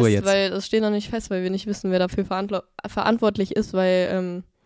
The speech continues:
Speaker 1: ich weiß tatsächlich nicht, was auf dem Vertrag steht. Also, ne, ich bin ja jetzt auch keine
Speaker 2: Ja, wirst wohl die Schäden zahlen müssen als Verantwortlicher, wenn der schlau wäre.
Speaker 1: Ja, aber wenn der Hausmeister auf dem Vertrag draufsteht, dann ist er der Verantwortliche.
Speaker 2: Der Hausmeister hat nicht abgeschlossen, ja?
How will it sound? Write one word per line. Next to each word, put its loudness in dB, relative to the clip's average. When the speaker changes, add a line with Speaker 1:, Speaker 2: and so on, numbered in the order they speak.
Speaker 1:
ich -4
weiß 4
tatsächlich 4
nicht, 0
was -2
auf -4
dem 0
Vertrag -4
steht. -8
Also, -4
ne, -2
ich -8
bin -6
ja -4
jetzt -8
auch -6
keine -2
Speaker 2:
Ja, -12
wirst -6
wohl 8
die 2
Schäden 0
zahlen 0
müssen -2
als -6
Verantwortlicher, -2
wenn -2
der 0
schlau -4
wäre. 4
Speaker 1:
Ja, 6
aber 2
wenn 0
der 4
Hausmeister -2
auf 0
dem -2
Vertrag -4
draufsteht, 0
dann -2
ist -4
er 0
der -2
Verantwortliche. -6
Speaker 2:
Der -10
Hausmeister 0
hat -2
nicht -6
abgeschlossen, -10
ja? -6